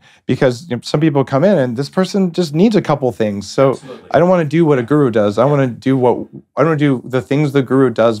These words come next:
Speaker 1: for the reasons the guru does them.
Speaker 2: Yeah, and, and one of the things that I, I, I like to, uh, emphasize is whenever possible, I think biomarkers are where it's at,
Speaker 1: Yeah.
Speaker 2: for sure.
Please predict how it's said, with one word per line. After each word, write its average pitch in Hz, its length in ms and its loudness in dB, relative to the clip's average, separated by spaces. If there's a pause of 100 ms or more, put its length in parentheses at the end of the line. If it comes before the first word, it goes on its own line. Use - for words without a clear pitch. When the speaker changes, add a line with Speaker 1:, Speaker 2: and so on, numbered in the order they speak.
(140)
Speaker 1:
for 131 200 2
the 110 100 -2
reasons 123 480 -2
the 110 100 -2
guru 110 280 2
does 101 300 0
them. - 260 -16 (480)
Speaker 2:
Yeah, 165 180 4
and, 175 140 6
and 175 280 2
one 214 140 0
of 240 60 0
the 170 80 0
things 147 240 -4
that 147 100 -2
I, 131 320 0
I, 123 180 0 (280)
I 127 100 -4
like 123 300 0
to, 107 520 0
uh, 101 300 -2
emphasize 104 680 -4
is 104 200 -6
whenever 175 360 0
possible, 117 480 -4
I 107 60 -2
think 117 140 -6
biomarkers 117 600 0
are 110 80 -2
where 107 180 0
it's 113 140 -2
at, 113 320 0
Speaker 1:
Yeah. - 200 2
Speaker 2:
for 131 120 -4
sure. 120 400 -2